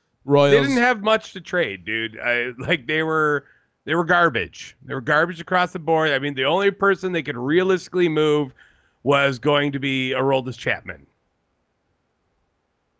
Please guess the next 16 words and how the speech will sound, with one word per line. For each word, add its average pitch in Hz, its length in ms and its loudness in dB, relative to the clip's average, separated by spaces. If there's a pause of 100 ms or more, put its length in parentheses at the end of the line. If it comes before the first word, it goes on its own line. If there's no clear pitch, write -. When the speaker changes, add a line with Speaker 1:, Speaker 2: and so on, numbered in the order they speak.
(680)
Speaker 1:
Oh, 135 260 -4
yeah, 123 240 0
and 117 100 -2
they 131 80 0
did 170 200 -4
that 120 120 -2
already. 90 300 -8 (520)
Speaker 2:
Yeah, - 220 0 (300)
that, 135 180 -2
that, 135 260 0
that 139 100 0
was 143 160 -2
in 160 100 -4
the 156 60 -4
first 165 260 -2
trade. 110 280 -2